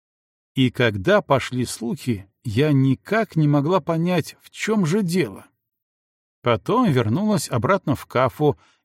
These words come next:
использовав подвернувшийся случай, и снова стреляла. Теперь уже это был арбалет. Я четко видела, стрела угодила в сердце.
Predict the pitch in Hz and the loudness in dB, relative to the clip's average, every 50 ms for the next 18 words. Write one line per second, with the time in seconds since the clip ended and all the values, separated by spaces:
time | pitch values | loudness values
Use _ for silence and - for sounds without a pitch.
0 | _ - 123 110 - - - 147 190 190 156 127 156 170 175 156 - - - _ | _ -2 -2 -2 -2 -4 -4 -2 0 0 0 2 2 2 2 0 -2 -4 -10 _
1 | _ _ - 147 135 123 135 123 123 151 170 147 - - 143 - - 135 - - | _ _ 0 2 4 4 6 6 6 4 2 2 0 -2 -4 -2 -2 -4 -4 -2
2 | 127 127 120 - - 139 131 113 - _ _ _ _ _ _ _ - - 214 233 | -2 -2 -2 -2 -2 -2 -2 -2 -4 _ _ _ _ _ _ _ -4 -2 0 0
3 | 208 - - 156 156 156 151 147 156 147 - - - 143 143 135 131 147 143 135 | 0 0 0 2 4 6 6 6 6 4 2 2 0 2 2 4 4 4 4 2
4 | 131 139 135 123 - _ _ _ _ _ - - 110 85 - 120 165 220 233 214 | 2 0 -2 -2 -6 _ _ _ _ _ -4 -4 -2 -2 -2 -2 0 0 2 2
5 | 202 156 113 92 98 113 113 - 151 165 - 139 107 98 135 151 170 165 131 117 | 2 2 2 0 0 -2 -2 -2 -2 -2 -2 -2 0 2 2 2 2 0 -2 0
6 | 110 107 98 92 101 107 110 - - _ _ _ _ _ _ _ _ _ _ _ | -2 -2 -2 -2 -2 -2 -4 -6 -10 _ _ _ _ _ _ _ _ _ _ _
7 | _ _ - 110 104 127 123 120 - - - - 165 208 208 - - - 143 113 | _ _ -4 0 2 2 2 2 0 -4 -4 0 0 0 0 0 0 0 0 0
8 | 98 139 208 190 139 117 101 90 90 87 - _ _ - - - - 127 123 113 | 0 -2 -4 -4 -4 -4 -6 -6 -8 -12 -16 _ _ -14 -12 -8 -4 -2 0 0
9 | 98 95 101 127 156 185 202 - - 139 117 127 120 107 113 165 165 170 160 - | 0 0 2 2 2 2 0 0 -2 0 2 2 0 0 0 0 0 0 -2 -2
10 | - - - 143 165 170 135 113 - - - - _ | -4 -6 -2 -2 0 0 -2 -4 -6 -10 -14 -16 _